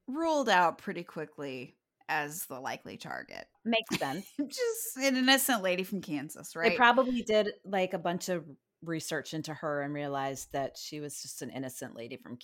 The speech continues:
Speaker 1: Yeah,
Speaker 2: Kansas.
Speaker 1: they're like, "It's Donna." So
Speaker 2: Yeah.
Speaker 1: just, like, a really quick bit about Donna, because the judge was a fucking badass, but so was her mom.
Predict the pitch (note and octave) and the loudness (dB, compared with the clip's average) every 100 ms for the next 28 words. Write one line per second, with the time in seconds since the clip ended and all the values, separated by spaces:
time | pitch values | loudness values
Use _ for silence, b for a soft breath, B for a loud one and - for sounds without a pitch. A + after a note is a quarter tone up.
0 | - F3+ - - - C#4+ B3+ A3+ - _ | -6 -4 -4 -4 0 6 6 6 -2 _
1 | G#4 - - - - D3+ D3 D3 C#3+ C3+ | -16 -12 -12 -10 -8 -6 -4 -2 -2 -4
2 | C3+ C3 - _ - C4+ B3+ A3+ C#2+ - | -6 -8 -14 _ 2 6 8 6 2 -4
3 | D#4 - E4+ - A3 G#3+ G3+ G#3 A3 A#3+ | 0 4 4 6 2 2 -4 -4 2 4
4 | B3+ B3 A#3+ A3 G#3 - E3+ E3+ - - | 6 4 0 -2 -2 0 2 2 0 2
5 | E3 B2 D3+ E3 E3 E3+ F#3 G3+ E3+ E3 | 2 4 2 2 0 -2 -4 2 2 2
6 | D#3 E3+ - b b b _ F#3 E3+ G3 | -2 -4 -6 b b b _ -6 2 8
7 | F#3 F#3+ F3+ D#3+ - - _ _ - G3 | 8 8 4 2 2 -4 _ _ -14 -10
8 | E3 - G#3 G#3+ F#3 F#3 F3 F3 E3+ F3+ | -4 -2 0 2 6 8 8 8 6 2
9 | - - E3+ D#3 D#3+ D#3+ C#3+ C#3 A2 F2 | -8 -6 -4 -4 -4 -6 -6 -6 -6 -8
10 | A#2 | -14